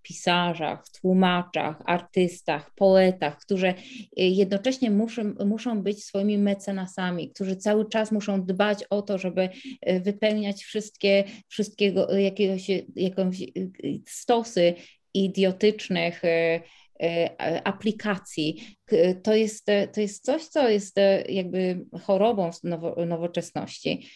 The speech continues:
E, nie jest to tylko, e, cecha, e, polska, bo w-, wszędzie jakaś taka biurokratyczność się pojawia, ale wiemy też, jak o wiele łatwiej jest dostać stypendia, e, w, e, w Szwecji, jak jest, e,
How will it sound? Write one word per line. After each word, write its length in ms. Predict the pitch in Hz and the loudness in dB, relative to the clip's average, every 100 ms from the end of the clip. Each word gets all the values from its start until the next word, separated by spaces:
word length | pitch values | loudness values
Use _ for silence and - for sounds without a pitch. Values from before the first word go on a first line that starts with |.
| - _ | -20 _
E, 380 | - 175 180 - | 2 4 2 2
nie 260 | 226 262 | 4 4
jest 160 | 339 339 | 2 0
to 80 | 190 | -2
tylko, 480 | 190 190 185 175 - _ | -2 0 0 0 -4 _
e, 240 | - 180 175 | -4 -2 -2
cecha, 720 | 175 190 185 190 170 175 180 - | 0 0 0 -2 -2 -4 -8 -4
e, 380 | 170 165 170 175 | -2 0 -2 -6
polska, 600 | - 175 170 - 160 175 196 | 0 2 2 -4 -2 0 -2
bo 420 | 180 170 170 175 _ _ - | -2 0 -2 -4 _ _ -10
w-, 520 | 175 - - - - | -10 -10 -14 -14 -12
wszędzie 460 | - 208 226 214 180 | -2 2 4 4 4
jakaś 240 | 170 170 | 2 -2
taka 220 | 185 185 | -4 -2
biurokratyczność 1080 | 175 170 196 190 190 185 185 220 220 180 170 | -2 0 2 2 0 -4 -2 -4 -2 -6 -6
się 80 | 170 | -10
pojawia, 560 | - 170 160 156 196 214 | -2 0 2 2 0 0
ale 240 | 190 196 190 - - | 2 0 -2 -12 -2
wiemy 360 | 190 247 247 | 4 4 4
też, 480 | 233 196 196 - _ - | 2 2 2 -2 _ -6
jak 220 | 190 196 | -6 -4
o 140 | - 190 | -4 -2
wiele 420 | 180 208 208 185 | 2 2 2 0
łatwiej 520 | 180 190 196 - 170 | 0 -2 -4 -8 -6
jest 220 | 160 160 | -6 -4
dostać 460 | - 175 - 175 170 | -2 -2 -2 -2 -2
stypendia, 840 | - 180 175 165 165 165 170 165 170 - _ - | -8 -8 -2 -2 -2 0 0 0 -6 -18 _ -4
e, 300 | 175 165 170 | 0 2 0
w, 120 | 170 | -2
e, 720 | 170 165 170 175 - 180 170 | -4 -2 -2 -4 -6 -4 -4
w 100 | 175 | -6
Szwecji, 560 | - - 160 160 - 156 | -6 -2 -2 -2 -8 -4
jak 240 | 165 165 | -4 -2
jest, 300 | 180 175 - | -6 -6 -4
e, 200 | 170 175 | -2 0